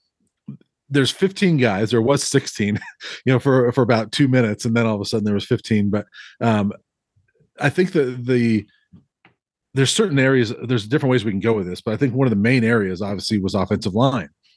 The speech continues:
And, you know, Coach Prime, we remember, you know, after that U C L A game, he said, "Big picture, you, you go get new linemen." Well, he's <laughs> gone to get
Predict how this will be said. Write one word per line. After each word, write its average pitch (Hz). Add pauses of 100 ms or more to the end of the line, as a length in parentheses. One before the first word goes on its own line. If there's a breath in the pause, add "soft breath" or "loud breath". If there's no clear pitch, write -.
(140)
And, 110 (260 loud breath)
you 113
know, 98
Coach 127
Prime, 120
we 117
remember, 113 (260 soft breath)
you 107
know, 98
after 120
that 117
U 117
C 120
L 107
A 110
game, 113
he 98
said, 95
"Big 131
picture, 143 (220 soft breath)
you, 127
you 110
go 131
get 113
new 117
linemen." 104
Well, 95
he's 143
<laughs> 135
gone 190
to 156
get 135